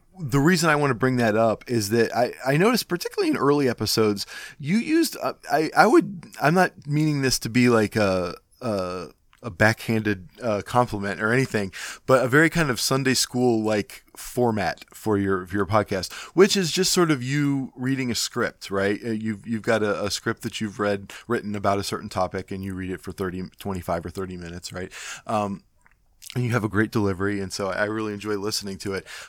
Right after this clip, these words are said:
But the, you, you do, like, you use the story of Tamar, I remember at the beginning, right? Um, and then later on you get into Ruth and these sorts of things, and you kind of do Sunday school-like interpretations from a leftist perspective. Is that,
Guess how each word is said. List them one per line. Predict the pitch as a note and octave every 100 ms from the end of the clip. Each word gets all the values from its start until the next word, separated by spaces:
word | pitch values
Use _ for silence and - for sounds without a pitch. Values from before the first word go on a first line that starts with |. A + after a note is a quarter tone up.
| -
But | B2+ A2 C3+
the, | C3 B2 A#2+ -
you, | D3+ C#3 D3 A2+
you | C3
do, | D3+ G3+ F#3+
like, | C#3+ C#3+ - -
you | D3+ D3+ - _ _ _ D#3+
use | D#3 D#3
the | C3
story | A2 - D3+ C3+
of | -
Tamar, | - A#2 G2 E2+ - - G#2+
I | G2+
remember | G#2 G#2 F#2+ G2
at |
the | F#2+
beginning, | F#2+ F#2 G2 E2 -
right? | G2+ G2 G2+ - - -
Um, | G#2 G2 F#2+ E2+
and | A2+
then | A2+ G#2+ G#2 G#2+
later | A2+ A2+ G#2
on | G#2+
you | G#2
get | G2
into | G2+ G#2
Ruth | F#2 G2+ F#2+ - -
and | G#2+ G2+ G2
these | G2
sorts | - G2
of | G2+
things, | - G2 F#2+
and | G#2+
you | A#2+ A2+ - - -
kind | - F3+
of | G#3
do | D3 E3+ D#3 C3+ - - _
Sunday | - D3+ D3+ D3
school-like | - - C#3 C3 A#2 A2 A2 A2 - - -
interpretations | A2+ - A#2+ A#2 - A#2 G#2+ G#2+ F#2 F#2
from | - G#2+ G#2
a |
leftist | F#2+ G2+ - G2 -
perspective. | F#2+ - G#2 - E2 B1+ -
Is | A2+
that, | G2+ A#2